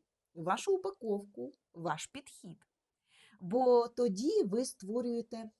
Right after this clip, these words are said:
не просто вироби, ви формуєте досвід.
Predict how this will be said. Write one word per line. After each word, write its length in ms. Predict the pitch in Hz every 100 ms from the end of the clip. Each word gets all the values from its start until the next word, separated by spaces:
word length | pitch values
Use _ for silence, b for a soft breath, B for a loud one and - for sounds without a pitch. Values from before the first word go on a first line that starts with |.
| _
не 200 | 262 311
просто 540 | 330 262 285 294 - 240
вироби, 720 | 196 262 285 220 151 143 123 _ _ _ -
ви 580 | 151 147 180 269 262
формуєте 880 | 180 - 165 160 214 262 233 208 165
досвід. 760 | 160 156 247 247 233 - 147